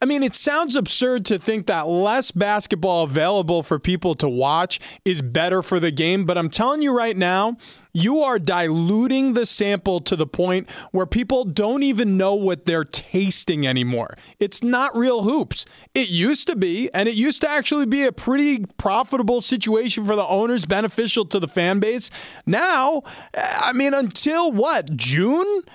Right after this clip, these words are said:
It, does it really matter? Eh, eh, eh, look, eh, Steve, you got it right with this,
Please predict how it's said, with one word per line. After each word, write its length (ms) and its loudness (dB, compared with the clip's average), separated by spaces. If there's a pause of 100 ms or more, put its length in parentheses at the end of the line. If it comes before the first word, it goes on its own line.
(120)
It, 200 0
does 220 0
it 100 -4
really 380 2
matter? 640 0 (320)
Eh, 160 0
eh, 120 0 (140)
eh, 200 0
look, 280 0
eh, 340 0
Steve, 360 0
you 80 2
got 240 0
it 40 0
right 280 2
with 220 -2
this, 340 0